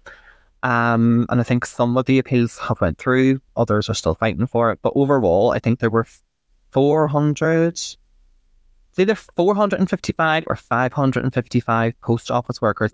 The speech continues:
at that point in the court case. And they won, uh, don't quote me on this, it must be, like, two hundred and something million. Maybe it was only twenty something million, but it was, like, around that number, between twenty million and two hundred million.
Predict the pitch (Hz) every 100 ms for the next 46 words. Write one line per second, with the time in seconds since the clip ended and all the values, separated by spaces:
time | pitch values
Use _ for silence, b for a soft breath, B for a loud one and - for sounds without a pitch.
0 | - 123 - 107 - - 104 113 - -
1 | - 113 101 - 110 - 143 151 - B
2 | B B B B - 120 117 113 - _
3 | - 123 117 117 117 120 123 120 139 151
4 | 151 156 _ _ _ _ _ _ _ _
5 | _ _ _ _ _ _ - - 107 65
6 | 101 120 - 87 117 113 113 113 - -
7 | 120 120 - - 131 123 92 101 - -
8 | _ _ - - 139 117 123 131 143 139
9 | 147 143 151 151 151 151 156 131 92 87
10 | 107 87 - - 123 - 73 135 135 135
11 | 98 85 127 117 117 123 123 127 131 113
12 | 80 95 110 117 107 101 131 123 135 120
13 | 95 80 104 90 92 98 92